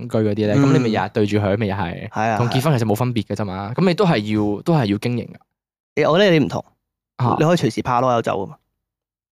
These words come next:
Speaker 2: 你睇呢個佢都係隨時拍拖有走。
Speaker 1: 呢個係責任感嘅問題啫，
Speaker 2: 拍咗十年，
Speaker 1: 所以
Speaker 2: 佢都可以隨時拍拖有走。
Speaker 1: 係，呢個咪就係責任。
Speaker 2: 你，但係你結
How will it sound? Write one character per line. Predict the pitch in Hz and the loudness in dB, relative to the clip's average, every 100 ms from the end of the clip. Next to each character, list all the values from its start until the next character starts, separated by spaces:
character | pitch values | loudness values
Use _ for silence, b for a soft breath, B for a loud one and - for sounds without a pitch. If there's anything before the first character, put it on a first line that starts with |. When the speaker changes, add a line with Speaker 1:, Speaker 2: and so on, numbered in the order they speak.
| _ _ | _ _
Speaker 2:
你 | 135 | 0
睇 | 143 | 2
呢 | 160 | 2
個 | 156 | 2
佢 | 135 | 2
都 | 143 | 2
係 | |
隨 | 117 | 0
時 | 101 | -4
拍 | 117 110 | -2 -2
拖 | 117 | -2
有 | |
走。 | 104 - | -4 -4
Speaker 1:
呢 | 311 311 | 2 4
個 | 226 | 6
係 | 139 | 4
責 | - - | 2 2
任 | 156 | 2
感 | 135 147 | 2 2
嘅 | |
問 | 170 117 | 2 2
題 | 120 | 0
啫， | 101 139 | 0 4
Speaker 2:
拍 | |
咗 | 190 226 | 4 6
十 | 127 | 4
年， | 113 | 4
Speaker 1:
所 | |
以 | |
Speaker 2:
佢 | 139 | 4
都 | 160 | 4
可 | 147 | 2
以 | |
隨 | 117 | 0
時 | 120 | -2
拍 | 131 123 | -2 -2
拖 | 120 | -2
有 | 110 | -4
走。 | 113 - | -4 -2
Speaker 1:
係， | 127 | 2
呢 | 208 | 4
個 | 220 | 4
咪 | 127 | 4
就 | 156 | 2
係 | |
責 | |
任。 | |
Speaker 2:
你， | 196 | 2
但 | 190 170 | 2 2
係 | 165 | 2
你 | |
結 | 170 | 0